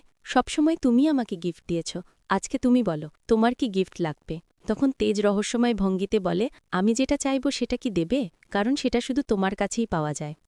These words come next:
আর সেটা কেবল আমার একার জন্য নয়, তরিরও জন্য।" তরির কথা শুনে সুধা অবাক হয়ে জিজ্ঞেস করে,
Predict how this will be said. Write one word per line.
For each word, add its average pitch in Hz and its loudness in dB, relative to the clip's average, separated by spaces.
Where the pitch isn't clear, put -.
আর 208 0
সেটা 226 -2
কেবল 277 0
আমার 247 2
একার 196 0
জন্য 202 0
নয়, 156 -6
তরিরও 185 2
জন্য।" 156 -4
তরির 214 4
কথা 262 0
শুনে 277 4
সুধা 233 0
অবাক 208 4
হয়ে 247 2
জিজ্ঞেস 220 0
করে, 262 2